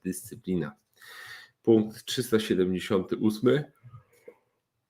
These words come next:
to punkt, od którego zaczniemy.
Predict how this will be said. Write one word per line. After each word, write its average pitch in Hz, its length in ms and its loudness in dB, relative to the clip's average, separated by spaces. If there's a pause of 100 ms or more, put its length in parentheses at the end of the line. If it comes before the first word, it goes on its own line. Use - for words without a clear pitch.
(3000)
to 85 120 0
punkt, 110 560 4 (240)
od - 160 -4
którego 76 600 0
zaczniemy. - 580 -12